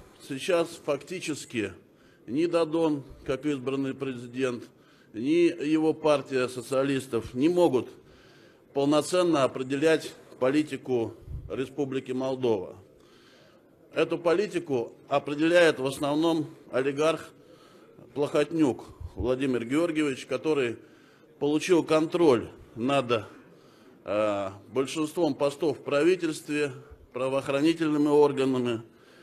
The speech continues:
и в парламенте. В итоге, э, в итог-, в результате того, что он фактически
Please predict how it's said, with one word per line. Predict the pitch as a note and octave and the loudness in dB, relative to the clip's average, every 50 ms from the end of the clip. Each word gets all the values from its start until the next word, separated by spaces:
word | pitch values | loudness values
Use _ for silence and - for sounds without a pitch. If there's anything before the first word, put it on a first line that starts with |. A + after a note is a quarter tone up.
| - - _ - | -20 -20 _ -8
и | - B2+ D#3 D#3+ | -2 2 2 2
в | D3+ D#3 - | 2 0 0
парламенте. | D3 D3 D3+ D#3 D3+ C#3 A#2+ G#2 G2+ F#2 E2+ D#2 - - B1+ B1 - - - - - _ - - - - - - - - - | 2 4 4 6 6 6 6 4 4 0 -2 -6 -12 -12 -14 -14 -14 -16 -20 -20 -20 _ -20 -20 -20 -20 -20 -20 -20 -12 -6
В | - A2 C3 D3 | -2 0 0 0
итоге, | - F3+ F3+ F3+ E3 D#3+ D#3 C#3+ B2 A2+ - - - - - - - - _ _ _ _ _ _ _ _ _ - - - | 2 2 0 2 4 4 4 4 4 0 -4 -12 -20 -20 -20 -20 -20 -20 _ _ _ _ _ _ _ _ _ -20 -14 -10
э, | G#2+ A2+ A2+ A2+ A2 - - - - - | -6 -4 -4 -4 -4 -8 -10 -20 -20 -20
в | - A2+ A#2+ C#3 | -16 -10 -6 -6
итог-, | D3 D3 F3 D#3+ - - | -4 -2 -2 -4 -4 -6
в | G2+ - - B2+ B2 B2 | -14 -14 -12 -12 -10 -8
результате | C3 C3+ D3 D#3+ D3 F3 D#3+ - D#3 | -6 -4 -4 0 2 2 2 2 0
того, | C3+ - D#3 E3 E3+ E3 D3+ | 0 2 2 4 4 4 2
что | - - D3+ C#3 | 2 2 0 0
он | B2+ D3+ E3 E3 C#3+ B2+ A#2 | 0 2 0 0 0 0 -2
фактически | - - - C#3 C#3 C#3 D3 D#3+ C#3 - - - - C#3 C3 A2 G2 | -6 -4 -4 -4 -4 -4 -8 -8 -8 -8 -8 -8 -6 -4 -2 -2 -4